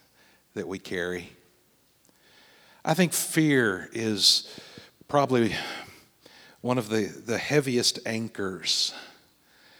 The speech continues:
It's, it's one of the bags that causes the, the greatest obstacle for us in moving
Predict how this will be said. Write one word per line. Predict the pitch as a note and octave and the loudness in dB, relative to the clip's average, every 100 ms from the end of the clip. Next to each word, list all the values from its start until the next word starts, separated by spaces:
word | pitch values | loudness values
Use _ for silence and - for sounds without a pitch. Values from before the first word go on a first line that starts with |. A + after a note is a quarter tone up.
| - - | -16 -4
It's, | A#2+ - - | 2 4 4
it's | C#3 C3 | 0 0
one | C3 D3 E3+ | 2 4 4
of | D#3 - | 4 2
the | C3 B2 A2+ | 2 2 0
bags | F2 G#2 B2+ C3 C3 A2+ G#2 - | -4 0 2 2 0 -2 -4 -2
that | A2+ G#2 - - | 0 -2 -4 -8
causes | A#2+ C3+ C3+ B2 A2 | 0 4 4 2 -2
the, | - G2+ F#2 - - - - _ _ _ _ _ _ _ - | -2 -4 -6 -16 -20 -20 -20 _ _ _ _ _ _ _ -10
the | G#2+ | -6
greatest | A#2 C3 B2+ - - - - - - _ _ _ _ _ _ _ _ _ - - - - _ _ - | -2 0 2 4 2 0 -8 -20 -20 _ _ _ _ _ _ _ _ _ -20 -20 -20 -20 _ _ -8
obstacle | G#2 B2 A#2+ - G#2 - F#2+ - - _ _ _ _ | 0 0 2 0 0 -6 -8 -8 -18 _ _ _ _
for | - - G#2 | -14 -2 0
us | G2 F2 - - - - | 0 0 -2 0 -2 -6
in | - G#2+ | -8 -4
moving | G#2+ A2 G2+ F#2+ | -2 -4 -6 -10